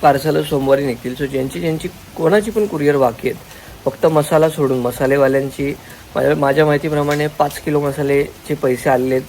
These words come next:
पण त्यांचा मसाला नाही आहे. So, हा मसाला रेडी होणार होता, तर सगळ्यात आधी मी तुम्हाला देणार होतो, तर आता तो कधी होईल तेव्हा. बाकी मसाला सोडून जी पण काही ज्यांनी, ज्यांनी ऑर्डर केली,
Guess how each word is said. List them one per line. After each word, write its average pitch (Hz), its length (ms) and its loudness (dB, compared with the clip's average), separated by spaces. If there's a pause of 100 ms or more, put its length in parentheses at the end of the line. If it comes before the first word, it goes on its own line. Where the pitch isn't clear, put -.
पण 131 140 -6
त्यांचा 127 420 -6
मसाला 127 400 -2
नाही 113 120 -2
आहे. 117 100 -4 (480)
So, 120 80 0
हा 127 160 4
मसाला 131 360 0
रेडी 131 200 4
होणार 127 200 4
होता, 131 200 -2
तर 139 120 0
सगळ्यात 131 340 0
आधी 131 120 0
मी 131 100 -2
तुम्हाला 127 280 0
देणार 113 260 -2
होतो, 131 240 -8 (400)
तर - 40 -4
आता 127 120 -6 (120)
तो 139 140 2
कधी 135 200 -2
होईल 127 260 -2
तेव्हा. 120 160 -2 (420)
बाकी 135 180 -6
मसाला 156 360 0
सोडून 160 260 0
जी 143 100 -6
पण 170 220 -2
काही 156 200 4
ज्यांनी, 143 240 2
ज्यांनी 143 180 2
ऑर्डर 131 300 2
केली, 135 260 -2